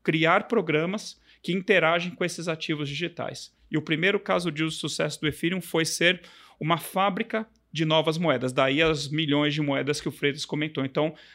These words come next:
antigamente, pra você criar uma nova moeda, você tinha que pegar o código-fonte do Bitcoin, dar copy-paste e criar a sua moeda. Por exemplo, Gaudi Coin, Marcel Coin, Freitas Coin, daria pra fazer assim.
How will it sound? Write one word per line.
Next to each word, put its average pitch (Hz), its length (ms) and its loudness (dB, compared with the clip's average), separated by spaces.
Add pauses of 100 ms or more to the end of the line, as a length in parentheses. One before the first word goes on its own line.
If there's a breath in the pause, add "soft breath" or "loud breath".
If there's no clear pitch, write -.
antigamente, 156 540 0
pra 160 140 -2
você 156 260 -4
criar 151 280 0
uma 147 140 -2
nova 143 280 0
moeda, 135 520 0 (280 soft breath)
você 131 200 -2
tinha 151 160 -2
que - 60 -18
pegar 147 280 2
o 180 80 4
código-fonte 160 520 -4
do 143 80 -4
Bitcoin, 143 640 -4
dar 131 200 0
copy-paste 160 920 -2 (160 soft breath)
e 156 80 0
criar 156 300 4
a 160 60 2
sua 170 240 -2
moeda. 139 480 -2
Por - 80 -10
exemplo, 127 500 -10
Gaudi 147 460 -2
Coin, 139 340 0
Marcel 131 340 -2
Coin, 127 320 0
Freitas 139 440 -4
Coin, 127 180 -2
daria 135 220 -2
pra 156 160 -14
fazer 143 240 -2
assim. 127 260 -8